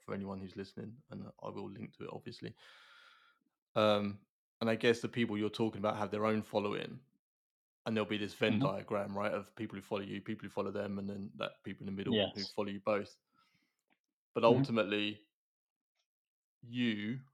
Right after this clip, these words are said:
Speaker 1: I guess, want your message to those people who don't follow you but do follow them, and,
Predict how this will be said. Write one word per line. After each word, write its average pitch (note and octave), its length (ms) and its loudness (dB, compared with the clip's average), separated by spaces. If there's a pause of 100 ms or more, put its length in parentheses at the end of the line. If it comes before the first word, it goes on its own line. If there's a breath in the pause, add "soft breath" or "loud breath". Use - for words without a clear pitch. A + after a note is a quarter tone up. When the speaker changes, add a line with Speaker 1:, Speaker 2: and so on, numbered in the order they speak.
(140)
Speaker 1:
I G2 80 -6
guess, G#2+ 380 -2
want A2 240 0
your A2 160 2
message G2+ 440 -4
to G#2+ 100 -12
those G2+ 220 -4
people G2+ 340 -6
who G2 240 -6 (100)
don't G#2+ 220 0
follow G2 180 -6
you G2 180 -8
but - 140 -10
do G2+ 160 -6
follow G2+ 280 -4
them, G2+ 320 -4
and, G2+ 180 -6